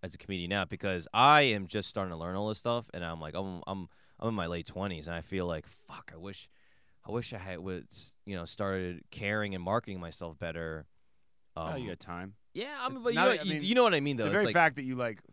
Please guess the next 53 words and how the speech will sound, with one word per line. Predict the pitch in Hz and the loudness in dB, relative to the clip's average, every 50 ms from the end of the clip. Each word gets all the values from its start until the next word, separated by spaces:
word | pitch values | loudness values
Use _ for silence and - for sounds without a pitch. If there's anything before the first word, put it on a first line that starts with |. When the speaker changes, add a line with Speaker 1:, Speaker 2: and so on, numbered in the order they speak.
| - - | -10 -6
Speaker 2:
think | - 143 131 - | -4 -4 -4 -4
about | 123 117 117 113 110 98 | -4 -4 -2 -2 -4 -6
it | 71 | -8
now | 85 101 110 120 120 110 92 87 | -8 -6 -4 -2 -2 -2 -4 -4
is | 90 87 87 | -6 -8 -8
a | 90 | -8
leg | 90 92 92 90 87 | -6 -6 -4 -4 -4
up | 90 87 82 - | -6 -6 -6 -6
on | 85 85 80 78 - | -8 -6 -8 -8 -8
a | - | -8
lot | 85 95 101 95 | -8 -6 -6 -6
of | 85 | -8
people, | - 85 73 - 78 | -10 -14 -14 -14 -14
I | 76 73 | -16 -16
would | 73 - | -16 -16
think. | - 73 73 80 - | -18 -18 -18 -8 0
Speaker 1:
Right. | 107 123 117 92 80 - | 4 6 6 6 6 4
Well, | 120 139 | 4 4
Speaker 2:
But | 143 | 8
Speaker 1:
now | 151 156 165 160 | 8 10 8 8
I'm, | 135 - | 6 4
'cause | - 147 | 4 4
I, | 127 117 - | 4 4 4
I | - 123 131 | 2 2 2
do | 131 135 | 2 0
comedy | - 113 104 92 85 80 | -2 -2 -2 -4 -4 -6
full | - 87 80 | -8 -10 -8
time. | - 107 104 98 90 | -6 -4 -4 -4 -4
Now | 87 | -6
I'm | 90 80 | -6 -8
de-, | - - - | -8 -10 -10
I'm | 85 78 | -10 -12
just | 78 82 - | -14 -14 -10
desperate | - 80 78 - - 73 - | -8 -8 -8 -10 -12 -16 -18
for, | - - 73 71 69 65 65 - - - | -16 -14 -14 -12 -12 -14 -16 -18 -20 -18
for | - - 78 71 | -14 -12 -12 -10
money. | 71 73 87 95 80 65 67 - | -6 -4 -4 -4 -4 -6 -12 -14
So | - - 73 | -16 -14 -12
now | 76 73 73 | -10 -10 -10
I'm, | 73 69 | -10 -12
like, | 69 69 - | -14 -12 -6
Speaker 2:
Right. | 113 113 101 | -4 -4 -4
Speaker 1:
really | 80 78 73 | -4 -6 -6
looking | 82 92 - - 80 | -6 -8 -8 -8 -8
Speaker 2:
De-, | 85 90 | -10 -10
Speaker 1:
into | 85 - - | -10 -8 -8
it. | 73 | -6
Speaker 2:
desperation | 123 127 - - 127 127 123 120 117 120 117 110 | -6 -6 -6 -6 -6 -6 -6 -6 -6 -10 -10 -10
will | 104 | -12
feed, | 95 - - 110 107 104 104 98 98 | -12 -12 -10 -10 -8 -8 -8 -8 -8
uh, | 98 92 92 90 85 85 82 | -8 -8 -8 -10 -10 -10 -6
Speaker 1:
Yeah. | 92 87 82 76 69 | -6 -4 -4 -4 -4
Speaker 2:
evolution. | 95 95 95 98 98 - - 78 71 | -6 -8 -10 -10 -10 -12 -14 -18 -20